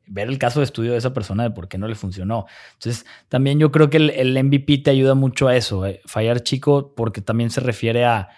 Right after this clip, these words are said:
ver qué hay allá afuera, ver qué ha funcionado, qué no ha funcionado, por qué no y entender por qué no. Y muchas veces nos falta eso, hacer nuestro benchmark de eso, que, que prácticamente es eso. El, el benchmark es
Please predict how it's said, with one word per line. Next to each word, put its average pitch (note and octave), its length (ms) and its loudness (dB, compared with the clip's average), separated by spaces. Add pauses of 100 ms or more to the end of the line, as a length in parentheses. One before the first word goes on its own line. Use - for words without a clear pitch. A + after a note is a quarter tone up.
(320)
ver C3 360 2
qué D3 100 2
hay C3+ 140 4
allá C3 100 4
afuera, A#2+ 420 2
ver A2+ 280 -4
qué B2 80 -2
ha A2+ 40 0
funcionado, A2 680 -2
qué A#2 100 -6
no A2 80 -2
ha - 20 -2
funcionado, G#2+ 600 -4
por G2 240 -8
qué A#2+ 140 -4
no A#2 200 0
y A#2+ 80 -2
entender G2+ 460 -4
por G#2+ 120 -10
qué A2+ 120 -8
no. A2+ 200 -6 (320)
Y A#2 140 -4
muchas A#2+ 300 2
veces C#3 120 2
nos C#3 140 0
falta B2+ 340 0
eso, A#2+ 200 -4
hacer A2+ 180 -6
nuestro B2 300 -6
benchmark A#2+ 720 -4
de G2+ 220 -6
eso, G#2 140 -10
que, - 260 -10
que A2+ 160 -6 (280)
prácticamente C3 500 -2
es D3 80 -2
eso. A2 320 -2
El, G#2+ 220 -4
el G2+ 160 -6
benchmark A#2 360 -4
es B2 200 -4